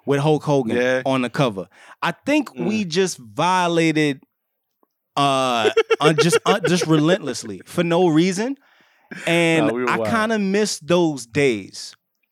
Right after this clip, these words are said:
Speaker 1: Um, but if I
Speaker 2: Yeah,
Speaker 1: was
Speaker 2: yeah,
Speaker 1: to
Speaker 2: yeah.
Speaker 1: be, if I was to be, like, a little bit more, uh, a little bit less ratchet, I, I really liked the therapy episode.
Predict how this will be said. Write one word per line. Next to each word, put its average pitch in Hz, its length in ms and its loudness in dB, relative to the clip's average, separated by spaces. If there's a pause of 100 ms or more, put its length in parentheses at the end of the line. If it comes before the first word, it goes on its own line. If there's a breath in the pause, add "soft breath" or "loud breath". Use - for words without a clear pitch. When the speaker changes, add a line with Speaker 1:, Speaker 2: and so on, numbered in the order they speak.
(280)
Speaker 1:
Um, 123 520 -4
but 156 180 0
if 170 100 -4
I 175 100 0
Speaker 2:
Yeah, 175 60 0
Speaker 1:
was 190 120 -4
Speaker 2:
yeah, 202 60 -8
Speaker 1:
to 196 80 -4
Speaker 2:
yeah. 160 40 -8
Speaker 1:
be, 185 240 -4
if 151 140 -4
I 175 120 0
was 185 140 -4
to - 140 -8
be, 175 200 -2
like, 147 300 0
a 131 80 -4
little 139 280 -2
bit 135 200 -2
more, 131 560 -4 (1080)
uh, 110 480 -4 (560)
a 127 80 -8
little 156 160 0
bit 139 140 0
less 139 240 -2
ratchet, 147 540 -4 (840)
I, 359 360 -2
I 294 200 0
really 320 220 2
liked 226 280 -2
the 190 80 0
therapy 139 540 2
episode. 127 680 -2